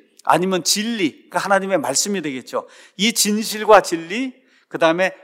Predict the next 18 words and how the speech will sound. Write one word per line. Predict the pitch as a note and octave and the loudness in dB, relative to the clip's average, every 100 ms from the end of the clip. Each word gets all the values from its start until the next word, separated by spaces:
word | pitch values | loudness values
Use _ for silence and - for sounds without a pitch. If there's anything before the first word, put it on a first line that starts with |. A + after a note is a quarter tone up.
| - | -14
하나님의 | - A3 G#3+ G#3 G3 F#3+ G3+ G3+ | -8 2 6 6 4 -6 -4 -4
성령님의 | - C#3+ D#3 E3+ E3+ E3 D#3+ E3 | 2 4 4 2 -2 -2 -4 -4
그 | D#3 D#3+ - | -4 -10 -12
파워에 | - - C4 B3 A3+ G#3+ G3+ - - | -12 4 4 6 4 4 2 -8 -8
힘입어 | - A#3 A#3 F#3 | -2 0 0 2
갖고 | E3 D3 - A3 A3+ B2+ - - - - | 4 4 4 2 4 4 0 -18 -20 -6
우리 | E3+ A#3+ B3+ | 2 6 8
내부에서 | A3 F#3+ F3 E3+ G3+ F#3 - - | 6 4 2 0 0 -4 -10 -2
홀로 | A#3+ B3+ B3 | 4 6 6
싸우는 | - F#3 E3+ D#3+ D3+ | 4 2 0 -4 -8
거예요. | C3+ B2 - - - - | -8 -8 -12 -20 -10 4
아무도 | G#3+ B3 C4 B3+ | 6 6 4 4
양심을 | F#3+ D#3+ E3+ G3 D#3 | 2 2 -2 -6 -2
도와주지 | D#3 D3+ D3 C3+ | 2 2 0 -2
않는다는 | A2+ C#3 D#3+ D3+ C3 A2 | -2 -2 -6 -6 -8 -10
거예요. | G#2 F#2 _ _ - | -14 -16 _ _ 0
홀로 | B3 A#3+ B3 A#3+ | 2 6 6 8
양심이 | F3 D#3+ - E3+ G3+ A#3+ | 8 6 0 -4 -4 -4